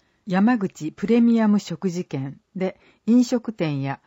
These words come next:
農林漁業者を応援。農林水産政策課。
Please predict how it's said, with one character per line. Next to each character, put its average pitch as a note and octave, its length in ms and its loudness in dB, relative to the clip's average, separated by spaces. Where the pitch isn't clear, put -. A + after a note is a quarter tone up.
農 A#3 280 2
林 A3+ 320 0
漁 F#3+ 100 0
業 G#3 240 0
者 C#3 260 -8
を C#3+ 360 -6
応 D#3+ 120 0
援。 C#3 260 -4
農 A#3+ 240 4
林 A#3+ 260 4
水 A3 220 -2
産 G3+ 220 -2
政 F#3 260 -2
策 - 380 -12
課。 C3 200 -10